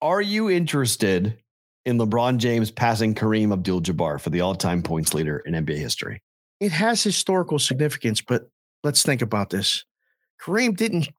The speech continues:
Speaker 2: did Kareem shoot a three-pointer ever in his
Speaker 1: No.
Speaker 2: career?
Speaker 1: Uh-uh.
Speaker 2: Okay. Did it in six less seasons, too?
Speaker 1: Uh-huh.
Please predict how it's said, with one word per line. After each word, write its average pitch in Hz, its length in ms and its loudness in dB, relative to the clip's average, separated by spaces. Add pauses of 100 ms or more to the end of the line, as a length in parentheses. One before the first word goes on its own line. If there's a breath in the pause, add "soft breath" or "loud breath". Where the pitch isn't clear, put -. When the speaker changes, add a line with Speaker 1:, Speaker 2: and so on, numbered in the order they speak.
Speaker 2:
did 160 180 0
Kareem 226 280 2
shoot 240 240 2
a 208 40 0
three-pointer 226 680 0
ever 165 360 0
in 107 100 4
his 85 180 4
Speaker 1:
No. 82 120 2
Speaker 2:
career? 170 200 2 (380)
Speaker 1:
Uh-uh. - 280 -6 (460)
Speaker 2:
Okay. 120 360 0 (1080 soft breath)
Did 226 160 2
it 202 100 2
in 151 40 2
six 220 400 2
less 185 180 2
seasons, 202 600 2
too? 214 240 2 (420)
Speaker 1:
Uh-huh. 101 280 2